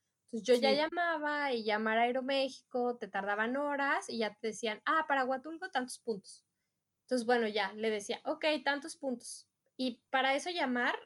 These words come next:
Speaker 1: me tomaba como treinta minutos porque me dejaban en espera y así. Y luego:
Speaker 2: Claro.
Speaker 1: "Ay, investígame también a tal lado", ¿no? Otra vez treinta minutos, otra vez. Entonces, yo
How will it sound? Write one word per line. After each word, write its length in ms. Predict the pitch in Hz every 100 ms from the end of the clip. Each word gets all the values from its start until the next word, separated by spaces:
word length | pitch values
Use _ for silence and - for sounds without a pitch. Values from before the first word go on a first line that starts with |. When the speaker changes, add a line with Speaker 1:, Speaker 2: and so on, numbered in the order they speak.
| _
Speaker 1:
me 160 | 233 226
tomaba 520 | - 226 233 240 277
como 260 | 262 220 196 -
treinta 340 | 247 269 311
minutos 420 | 320 277 254 285
porque 240 | - 226 202
me 100 | 190
dejaban 320 | 190 226 269
en 120 | 269
espera 500 | 254 254 269 254 262
y 60 | 233
así. 220 | 185 - -
Y 100 | 240
luego: 240 | 254 208
Speaker 2:
Claro. 180 | 185 -
Speaker 1:
"Ay, 460 | 339 339 339 311 - _ _ _ _ _
investígame 760 | 330 381 440 - 440 523 539 480
también 480 | 302 294 277 320 381 523 - _ _ _ _ _
a 920 | 262 262 262 254 247 247 247 247 247 -
tal 180 | 339 359
lado", 320 | 302 220 208
¿no? 300 | 208 359 - _ _ _ _ _ -
Otra 520 | 226 247 247 285 277
vez 180 | 262 254
treinta 300 | 247 233 240
minutos, 560 | 240 226 214 196 - _
otra 360 | 254 277 269 269
vez. 240 | 220 - _
Entonces, 380 | 277 302 320 - - _ _ _ _ _ _
yo 300 | 226 302 294